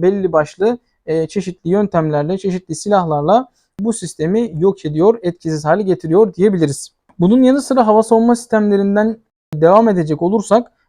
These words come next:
e, yine birçok hava savunma sistemi var. Kimisi dediğimiz gibi lazerle çalışıyor, kimisi, e, G P S karıştırmaya çalış-, çalışıyor. Bu şekilde karartmaya çalışıyor. Bu şekilde önlemeye çalışıyor bu saldırıları.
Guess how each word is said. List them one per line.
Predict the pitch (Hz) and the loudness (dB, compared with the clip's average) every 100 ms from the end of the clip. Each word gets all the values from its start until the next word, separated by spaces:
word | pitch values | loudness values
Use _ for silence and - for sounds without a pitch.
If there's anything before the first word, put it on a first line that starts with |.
| _ | _
e, | 165 | 0
yine | 160 190 220 180 | 2 4 2 2
birçok | 226 - 196 190 - | 0 2 0 0 -4
hava | 160 175 | -2 -2
savunma | 185 185 190 190 | -2 -2 -2 -4
sistemi | - 196 165 | -6 -6 -2
var. | 151 180 | 0 -2
Kimisi | - 180 185 - 185 185 | -4 -6 -6 -2 -2 0
dediğimiz | 160 170 170 | -4 -4 -6
gibi | 170 156 | -4 -2
lazerle | 147 147 170 180 | 0 2 2 0
çalışıyor, | 175 165 147 156 156 | -2 -4 -2 -4 -6
kimisi, | - 170 - 170 - _ _ _ | -6 -8 -6 -6 -8 _ _ _
e, | - 151 | -8 -6
G | 147 156 | -6 -8
P | 147 220 | -2 -2
S | 220 | 2
karıştırmaya | 208 180 - 165 151 147 | 2 0 -2 -4 -2 -2
çalış-, | 151 143 - 151 | -2 -4 -8 -18
çalışıyor. | - 151 143 147 151 196 - _ | -4 -2 -2 2 2 2 -2 _
Bu | 170 | -8
şekilde | 175 202 190 180 170 | -2 -2 0 0 0
karartmaya | 160 151 - 151 147 | 2 2 0 -4 -2
çalışıyor. | 147 143 - 147 202 - _ | -4 -6 0 2 2 -2 _
Bu | 165 175 | -8 -4
şekilde | 196 196 175 180 | -4 -4 -2 0
önlemeye | 180 165 160 156 220 | 0 -2 -2 2 2
çalışıyor | 226 175 147 151 | 2 -2 -2 -4
bu | 147 | -6
saldırıları. | - 147 143 143 143 156 220 | -4 -4 -2 -4 -2 -2 -2